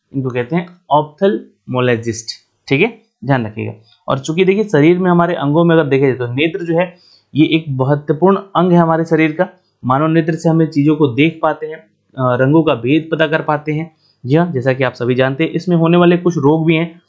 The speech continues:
जैसे कि, अ, आपको मोतियाबिंद हो सकता है, जिससे कि कॉर्निया में प्रॉब्लम हो सकता है, आपके लेंस में प्रॉब्लम हो सकता है, तो इनसे होने वाले काफ़ी रोग हैं। लेकिन आंखों के रोगों को, से बचाव के लिए कौन से विटामिन का उपयोग करते हैं,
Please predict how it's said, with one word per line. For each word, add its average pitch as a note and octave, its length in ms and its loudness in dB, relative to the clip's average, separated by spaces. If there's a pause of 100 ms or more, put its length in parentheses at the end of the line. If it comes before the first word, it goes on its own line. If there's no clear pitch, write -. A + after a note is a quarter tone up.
(240)
जैसे C3 200 0
कि, C3+ 380 -4 (760)
अ, - 20 -2
आपको C3+ 720 0 (360)
मोतियाबिंद C#3 560 2
हो D3 100 4
सकता D3+ 340 -2
है, D3 320 -6 (200)
जिससे B2 220 -2
कि B2 160 -2
कॉर्निया C#3 440 0
में D#3 120 -2
प्रॉब्लम D3 240 0
हो D3+ 100 -4
सकता D3 240 -2
है, C3+ 60 0
आपके C3 380 -2
लेंस D3+ 400 0
में D#3+ 180 0
प्रॉब्लम D3 280 0
हो D3+ 100 -4
सकता C#3+ 280 -4
है, D3 120 -6 (440)
तो F#3 100 2
इनसे D#3+ 260 2
होने E3 180 2
वाले E3+ 160 2
काफ़ी D3+ 340 -2
रोग B2+ 260 -2
हैं। - 200 -18 (300)
लेकिन C#3+ 420 -2 (200)
आंखों D3 300 0
के F#3 140 4
रोगों D#3+ 340 4
को, F3 200 -2
से F3+ 200 -2
बचाव D#3 440 0
के F3 100 -8
लिए F3 100 -2
कौन C#3+ 220 -4
से D3+ 100 -10
विटामिन C3+ 500 -2
का E3+ 100 0
उपयोग E3 300 0
करते D#3+ 260 -2
हैं, F3 280 -10